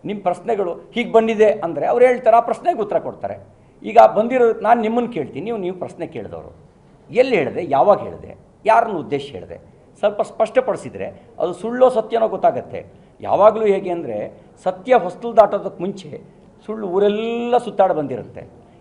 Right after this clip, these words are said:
ಇದು ಸು-, ಇದು ಟೂಲ್ ಕಿಟ್ನ ಭಾಗವಾಗಿ ಊರೆಲ್ಲ ಸುಳ್ಳು ಸುತ್ತಾಡ್ತಾ ಇದೆ.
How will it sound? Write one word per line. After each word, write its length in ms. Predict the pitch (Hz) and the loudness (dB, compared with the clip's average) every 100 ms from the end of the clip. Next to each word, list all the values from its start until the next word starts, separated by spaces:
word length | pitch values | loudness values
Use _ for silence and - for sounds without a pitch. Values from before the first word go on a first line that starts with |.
| - | -14
ಇದು 200 | 214 240 | -6 -6
ಸು-, 440 | - 202 208 - | -6 -12 -12 -12
ಇದು 180 | 202 208 | -8 -8
ಟೂಲ್ 280 | 202 226 247 | -6 -8 -8
ಕಿಟ್ನ 260 | 240 247 240 | -8 -6 0
ಭಾಗವಾಗಿ 500 | 202 180 185 196 208 | 4 4 2 0 0
ಊರೆಲ್ಲ 420 | 202 202 214 214 | -2 -2 -2 0
ಸುಳ್ಳು 260 | 220 202 202 | -4 -4 -6
ಸುತ್ತಾಡ್ತಾ 440 | 190 - 185 - | -6 0 0 0
ಇದೆ. 500 | 127 98 143 - - | -4 -4 -6 -8 -18